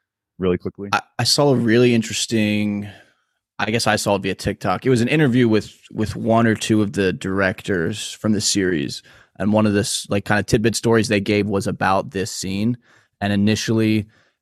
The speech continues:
Speaker 2: I think they shot it and, like, they had the masks on and everything and stuff. And then they showed it to Oda and he was like, "No, like, I don't like it.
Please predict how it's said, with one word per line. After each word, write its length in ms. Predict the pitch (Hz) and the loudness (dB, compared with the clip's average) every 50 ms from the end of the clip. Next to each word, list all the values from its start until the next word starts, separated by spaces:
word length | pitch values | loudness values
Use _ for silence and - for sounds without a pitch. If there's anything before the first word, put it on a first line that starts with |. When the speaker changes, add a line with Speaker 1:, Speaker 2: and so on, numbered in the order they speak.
| _ _ _ - | _ _ _ -4
Speaker 2:
I 40 | |
think 160 | - 117 101 101 | -4 -4 -2 0
they 100 | 110 101 | -2 -2
shot 360 | - - 113 101 104 107 110 | 0 0 2 2 4 4 2
it 80 | 110 | 2
and, 80 | 101 101 | 2 0
like, 140 | 101 95 - | 0 -2 -2
they 100 | 104 98 | -4 -2
had 240 | - 104 104 104 - | 0 0 0 0 -2
the 120 | - - | -4 -6
masks 640 | 107 98 95 101 113 117 - - - - - - - _ _ _ _ _ _ | -6 -4 -2 -4 -4 -4 -8 -12 -14 -14 -14 -16 -18 _ _ _ _ _ _
on 340 | 120 127 135 139 147 151 139 _ _ _ _ _ | 0 0 0 0 -2 -4 -8 _ _ _ _ _
and 120 | - 127 143 | -2 0 0
everything 520 | 143 143 151 - - 156 160 165 160 - - _ _ _ | 2 0 -2 -2 -2 -2 -2 -2 -4 -8 -12 _ _ _
and 180 | - 127 127 127 | -10 -8 -6 -4
stuff. 240 | - - 151 143 135 | 0 2 2 2 4
And 40 | 127 | 2
then 60 | 117 | 2
they 100 | 117 107 | 2 2
showed 240 | - - - 117 117 | 0 0 2 2 4
it 80 | 113 - | 2 2
to 80 | - | 2
Oda 300 | 107 110 113 104 98 92 | 2 2 2 2 2 -2
and 100 | 90 90 | -2 -4
he 80 | - 101 | -6 -6
was 160 | 98 92 - | -8 -6 -8
like, 140 | 95 101 104 | -8 -8 -8
"No, 400 | 104 95 85 76 71 - - _ _ _ | -8 -8 -6 -6 -8 -10 -12 _ _ _
like, 140 | - 95 - | -12 -8 -6
I 80 | 95 95 | -4 -4
don't 140 | 98 85 | -4 -4
like 200 | 85 82 73 - | -6 -8 -8 -8
it. 220 | - 62 52 - | -10 -12 -12 -12